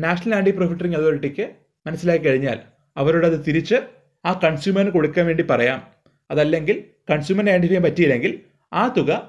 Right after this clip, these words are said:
consumer welfare ഫണ്ടിലേക്ക് ഇടാനായിട്ട് ആ ഫേമിനോട് ആവശ്യപ്പെടാം.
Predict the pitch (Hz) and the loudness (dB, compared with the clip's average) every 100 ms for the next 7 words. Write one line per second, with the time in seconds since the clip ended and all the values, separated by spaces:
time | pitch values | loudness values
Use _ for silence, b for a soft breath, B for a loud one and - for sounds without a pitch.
0 | _ _ _ - 190 190 262 277 202 175 | _ _ _ -2 0 0 0 2 2 2
1 | 202 180 165 175 170 160 139 139 123 - | 0 0 2 2 2 2 2 0 -2 -4
2 | - _ _ _ _ _ _ 196 220 180 | -8 _ _ _ _ _ _ -4 -2 0
3 | 151 143 143 247 - - 220 190 160 110 | 0 0 -2 -4 -10 -2 0 2 0 -2
4 | 101 | -6